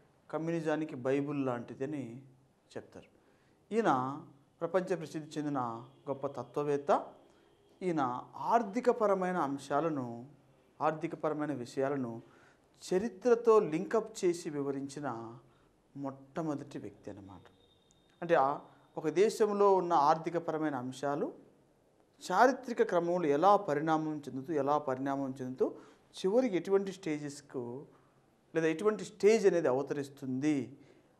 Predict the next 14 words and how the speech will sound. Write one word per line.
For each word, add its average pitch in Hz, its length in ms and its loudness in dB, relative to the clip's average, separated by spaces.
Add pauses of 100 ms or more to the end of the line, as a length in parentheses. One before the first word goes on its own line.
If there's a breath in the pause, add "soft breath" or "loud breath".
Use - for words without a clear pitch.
(100)
అనే 151 160 -2
విషయాలను 165 540 2
ఈయన 135 160 0
అజ్యూమ్ 147 520 -2 (120)
చేసి 139 440 -6 (560 loud breath)
చెప్పడం 131 280 -4
జరిగింది. 123 600 -6 (460 soft breath)
ఆ 131 400 4 (880)
వివరణే 139 500 0
మనము 131 500 -6 (640)
మిగులు 160 440 -4
విలువ 170 320 0
సిద్ధాంతంగా 127 1160 -2 (720 soft breath)
పేర్కొనడం 123 580 -2